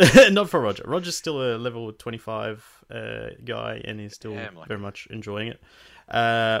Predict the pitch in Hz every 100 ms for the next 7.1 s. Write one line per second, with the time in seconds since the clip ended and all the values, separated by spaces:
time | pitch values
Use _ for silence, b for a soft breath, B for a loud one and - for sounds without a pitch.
0 | - 156 147 113 104 131 185 156 101 98
1 | 98 107 67 117 143 131 117 113 113 107
2 | 101 98 113 131 - 104 104 95 92 104
3 | 135 - _ _ 139 170 208 - 143 131
4 | 123 - 135 123 117 139 147 110 101 107
5 | 85 82 92 92 90 - 95 104 101 92
6 | - - - 90 87 87 85 - 87 76
7 | 87